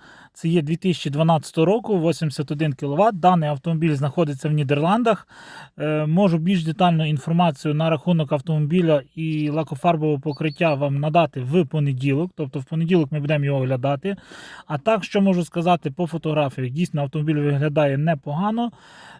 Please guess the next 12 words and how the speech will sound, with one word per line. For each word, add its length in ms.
Дванадцятий 600
рік, 220
вісімдесят 440
один 220
кіловат, 420
сто 160
десять 400
коней, 580
шестиступка, 1000
в 260
комплектації 680
Bose, 440